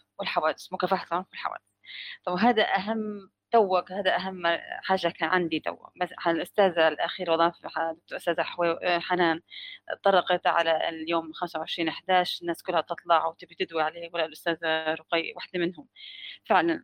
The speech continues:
وش آخر شهر كان عنا لازم نديروا برنامج. كي أنا ما عادش نبي ندير برامج. قلت لهم: "أنا مليت. نطلع نديروا، ندوي حاجات هلبة وما لهاش أي لازمة." توا الموضوع اللي متطرق عليه توا القصة، طبعًا أول ما حضرت معاكم،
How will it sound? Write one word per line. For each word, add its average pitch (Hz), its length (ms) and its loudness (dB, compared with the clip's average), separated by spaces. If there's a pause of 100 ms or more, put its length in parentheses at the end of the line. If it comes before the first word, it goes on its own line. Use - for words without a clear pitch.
(140)
وش 170 580 -2
آخر 170 240 -4
شهر 208 420 2
كان 165 240 -6
عنا 170 340 -4
لازم 175 300 -4
نديروا 165 340 -8
برنامج. 165 580 -4
كي - 300 -16
أنا 226 180 -2
ما 202 80 0
عادش - 280 -10
نبي 180 300 -10
ندير 156 180 -8
برامج. - 500 -12 (440)
قلت 180 100 -12
لهم: 214 180 0
"أنا 208 180 0
مليت. 165 400 0 (340)
نطلع 170 360 4
نديروا، 165 460 -10 (200)
ندوي 165 220 -8
حاجات 170 300 -2 (200)
هلبة 190 340 0
وما 175 140 -6
لهاش 190 240 -2 (100)
أي 185 160 -6
لازمة." 170 340 -8 (400)
توا 202 200 4
الموضوع 170 380 0
اللي 160 280 -2
متطرق 165 640 -2
عليه 170 160 2
توا 160 340 0
القصة، 156 560 -8
طبعًا 156 400 -10
أول 165 220 -6
ما 160 80 -8
حضرت 170 300 -12
معاكم، 170 360 -6